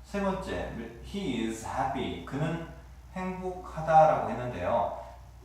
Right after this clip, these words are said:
he is까지 이해하시면 됩니다. 그는 이다. He is. 그는 이다.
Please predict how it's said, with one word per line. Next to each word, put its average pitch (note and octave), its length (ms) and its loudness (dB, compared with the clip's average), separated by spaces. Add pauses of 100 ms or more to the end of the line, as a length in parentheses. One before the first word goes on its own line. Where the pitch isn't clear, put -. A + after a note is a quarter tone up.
(140)
he C#3 340 2
is까지 D3 560 2
이해하시면 G2 380 -4
됩니다. E2+ 280 -6 (140)
그는 D#3 400 -2
이다. B2 400 0 (200)
He - 280 -2
is. - 320 -10 (220)
그는 B2+ 340 -2
이다. - 320 0